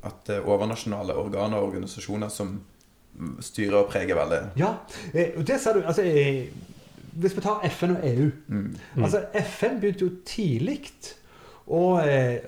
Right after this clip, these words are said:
Speaker 2: å skri-, og så, å arbeide for dette her, og skrive om dette, og, og hevde, altså, at, eh,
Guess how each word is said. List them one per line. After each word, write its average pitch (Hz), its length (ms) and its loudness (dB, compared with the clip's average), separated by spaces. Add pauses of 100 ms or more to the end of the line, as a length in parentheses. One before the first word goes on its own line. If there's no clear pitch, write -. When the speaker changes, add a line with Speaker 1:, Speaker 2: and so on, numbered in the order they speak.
Speaker 2:
å 139 60 -2
skri-, 156 340 0
og 143 140 0
så, 165 80 0
å 151 320 -2
arbeide 143 400 2
for 151 80 -2
dette 123 180 0
her, 123 80 0
og 131 100 -2
skrive 127 280 0
om 135 80 0
dette, 214 320 -2 (380)
og, 165 380 0
og 147 220 0
hevde, 127 440 0
altså, 151 340 2
at, 131 160 -6
eh, 123 360 2